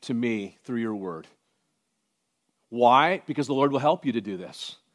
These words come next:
He hasn't left us as orphans. He's given us the Holy Spirit. And my job is to say, "Yes, Lord, I submit, I surrender. Help me to do this."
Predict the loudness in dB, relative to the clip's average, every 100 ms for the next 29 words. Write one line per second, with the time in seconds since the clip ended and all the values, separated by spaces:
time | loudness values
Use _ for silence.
0 | _ 0 4 4 4 2 2 -4 -6 -4
1 | 2 4 4 -2 -4 -4 -2 -2 -4 -6
2 | -8 -6 -6 -8 -10 -10 -10 -12 -18 _
3 | _ _ _ _ _ _ _ _ _ -10
4 | -2 6 6 8 6 6 2 -6 2 4
5 | 6 6 4 4 2 2 2 -2 0 0
6 | 0 -4 -2 -4 -2 -2 0 0 0 -6
7 | -6 -6 -6 -6 -12 -18 -20